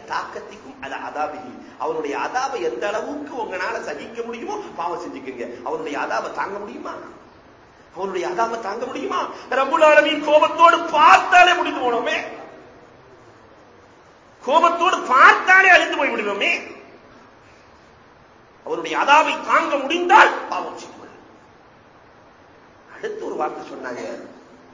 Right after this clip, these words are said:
ஹகீகுல் பல்கி ரஹ்மத்துல்லாஹ் இடத்திலே, "தஸவ்வது, தஸவ்வது, நீங்க நிறைய கட்டி சாதம் தயாரித்துக் கொள்ளுங்கள், பி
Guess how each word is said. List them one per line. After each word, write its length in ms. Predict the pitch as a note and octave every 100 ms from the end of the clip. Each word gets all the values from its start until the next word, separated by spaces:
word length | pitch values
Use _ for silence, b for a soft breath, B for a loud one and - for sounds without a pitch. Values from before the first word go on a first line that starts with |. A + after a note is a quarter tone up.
| - _ _ -
ஹகீகுல் 400 | B2 A3 A#3 D#3+
பல்கி 240 | C3+ C3+ C3
ரஹ்மத்துல்லாஹ் 500 | C#3+ D3+ - B2 A#2
இடத்திலே, 440 | A#2 A#2 G#2+ - - -
"தஸவ்வது, 580 | A#2 C#3 C#3 G#3 C4+ C#3+ C#3 - - - - - - _ _ _ -
தஸவ்வது, 600 | C#3 D3 D3 A#3 - - - - - - -
நீங்க 160 | C3 C3
நிறைய 440 | C#3 C4+ - C#3+
கட்டி 260 | D#3 - -
சாதம் 340 | A3 G3 F3+
தயாரித்துக் 480 | D#3 D#3 D3 D3+ -
கொள்ளுங்கள், 320 | C3+ A#2+ A#2
பி 260 | - C#3+